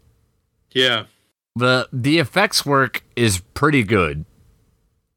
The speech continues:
Speaker 2: Like, they do do a pretty good job of hitting that, like,
Speaker 1: It
Speaker 2: eighties slasher feel whenever somebody's getting got.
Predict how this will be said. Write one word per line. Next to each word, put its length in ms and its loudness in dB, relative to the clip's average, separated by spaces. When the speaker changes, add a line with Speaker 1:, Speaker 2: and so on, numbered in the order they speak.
Speaker 2:
Like, 200 -2
they 280 0
do 360 -2
do 220 0
a 40 -2
pretty 280 0
good 180 0
job 360 0
of 140 0
hitting 440 0
that, 340 0
like, 460 -2
Speaker 1:
It 120 -8
Speaker 2:
eighties 400 2
slasher 760 0
feel 520 0
whenever 760 0
somebody's 440 0
getting 260 -2
got. 380 0